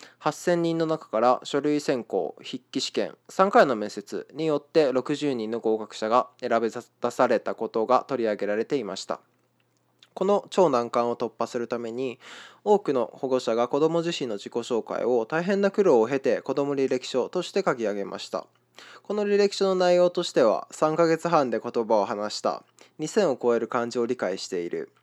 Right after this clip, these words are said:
心肺の循環図や神経系を書くことができる、原子炉の仕組みや双方塩基対およびアールエヌエー転写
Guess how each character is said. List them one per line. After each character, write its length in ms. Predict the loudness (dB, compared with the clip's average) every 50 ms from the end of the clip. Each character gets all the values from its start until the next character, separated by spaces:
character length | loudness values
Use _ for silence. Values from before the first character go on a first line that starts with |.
| _ _ -20 -20 -20 _ _
心 260 | -4 0 0 0 0
肺 220 | 2 2 2 2
の 120 | 2 -2 -4
循 220 | -4 -4 -6 -2
環 220 | 0 0 0 0 0
図 100 | 0 2
や 180 | 4 4 2 2 -2
神 160 | -6 -6 -4
経 200 | 0 0 0 0
系 180 | 0 0 0 0
を 80 | 2 2
書 100 | -2 -4
く 80 | -4 _
こ 120 | -6 -4
と 120 | -2 0
が 100 | 0 0
で 100 | 0 -2
き 140 | -6 -6 -8
る、 160 | -8 -8 -10 -12 _ _ _ _ _ -20 -20 -20 _ _ -2
原 160 | 0 0 0
子 140 | 2 2 2
炉 100 | 4 2
の 100 | 2 -2
仕 280 | -6 -8 -8 -10 -6
組 160 | -4 -2 0
み 80 | 2 4
や 220 | 6 6 6 4 0 -10
双 380 | -18 -10 0 2 4 4 4 4
方 260 | 4 4 4 4 4 2
塩 180 | 0 0 0
基 340 | -4 -4 -2 -2 -2 -2 -4 _ _ _
対 280 | -2 0 0 0 0 -6 _ _ 4
お 100 | 6 8
よ 140 | 8 6
び 220 | 6 6 4 4 4
ア 140 | 6 6 6
ー 40 | 8
ル 80 | 8
エ 140 | 8 6 6
ヌ 120 | 4 2 2
エ 220 | 4 4 4 4
ー 20 | 2
転 320 | 0 _ -2 0 0 0
写 260 | 0 -2 -4 -4 -4